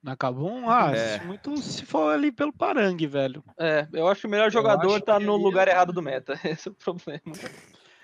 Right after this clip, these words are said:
Speaker 1: Ele realmente jogou bem. O Parangue foi o único
Speaker 3: Sim.
Speaker 1: cara que, tipo,
Speaker 2: Uhum.
Speaker 1: eu consegui ver realmente coisas bem positivas, tá ligado? Nessa, nesses dois jogos. O cara,
Speaker 2: Sim.
Speaker 1: ele, diversas fights ele mandou bem, ele sempre se manteve, é, bem na lane, mas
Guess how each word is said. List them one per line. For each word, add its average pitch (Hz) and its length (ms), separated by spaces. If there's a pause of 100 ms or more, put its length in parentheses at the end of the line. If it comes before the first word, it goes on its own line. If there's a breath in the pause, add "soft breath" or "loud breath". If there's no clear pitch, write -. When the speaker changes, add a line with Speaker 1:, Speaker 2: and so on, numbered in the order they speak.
(140)
Speaker 1:
Ele 180 180
realmente 247 280
jogou 247 160
bem. 143 220
O 127 80
Parangue 151 340
foi 185 140
o 175 60
único 196 300
Speaker 3:
Sim. 175 100
Speaker 1:
cara 160 260
que, 175 140
tipo, 127 600 (300)
Speaker 2:
Uhum. 107 260
Speaker 1:
eu 139 160
consegui 147 460
ver 147 240 (680)
realmente 151 380
coisas 143 280
bem 143 220
positivas, 147 760
tá - 100
ligado? 127 300
Nessa, 127 340
nesses 135 340
dois 139 220
jogos. 123 360
O - 100
cara, 139 300 (120)
Speaker 2:
Sim. 90 320
Speaker 1:
ele, 139 180
diversas 135 440
fights 143 240
ele 143 100
mandou 135 300
bem, 131 360
ele 131 100
sempre 131 300
se 147 100
manteve, 131 560 (440 soft breath)
é, 123 240
bem 135 160
na 131 140
lane, 135 340
mas 160 500